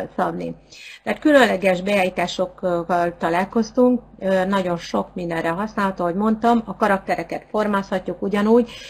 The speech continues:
és saját képet is lehet föltölteni. A mentés az történhet P P T-be, tehát powerpoint-ba, vagy P D F-be is akár,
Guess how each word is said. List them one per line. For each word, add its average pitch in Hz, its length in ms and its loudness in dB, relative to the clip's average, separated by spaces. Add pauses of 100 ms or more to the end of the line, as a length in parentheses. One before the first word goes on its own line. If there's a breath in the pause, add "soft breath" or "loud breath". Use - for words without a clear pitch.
(140 loud breath)
és 208 180 -2
saját 208 400 2
képet 185 320 -4
is 175 180 -4
lehet 180 340 0
föltölteni. 180 960 0 (640 loud breath)
A 202 260 6
mentés 202 580 2
az 180 140 -2
történhet 175 520 -4
P 196 220 -2
P 175 180 -4
T-be, 170 260 -2
tehát - 240 -12
powerpoint-ba, 180 720 -2
vagy 170 160 -8
P 185 200 -4
D 190 60 -4
F-be 190 300 0
is 196 160 -2
akár, 220 480 4